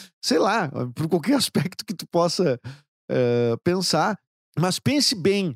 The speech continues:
se algum amigo ou amiga sua já não fez alguma coisa que tu ache condenável, mas que tu, se te obrigassem a falar sobre isso, pá, o que que eu vou falar? Aí o Rafinha bo-, faz isso, ele, ele fala,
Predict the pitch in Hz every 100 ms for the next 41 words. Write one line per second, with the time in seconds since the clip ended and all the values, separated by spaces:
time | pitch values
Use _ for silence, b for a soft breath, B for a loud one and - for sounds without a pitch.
0 | - - 175 147 190 180 160 165 160 147
1 | 135 123 - 175 180 120 - _ _ -
2 | 131 180 220 220 226 214 214 175 190 170
3 | 160 180 185 - 190 160 - 151 113 _
4 | _ _ - 160 160 143 131 160 190 196
5 | 131 160 - 170 196 - 202 196 - 220
6 | 220 220 220 - 254 294 220 226 190 196
7 | 190 202 - 151 170 190 170 135 156 156
8 | - - 151 139 135 - 143 135 127 127
9 | 113 107 98 156 180 156 208 233 226 208
10 | 226 190 - 180 226 160 123 - 143 190
11 | 170 151 170 135 165 214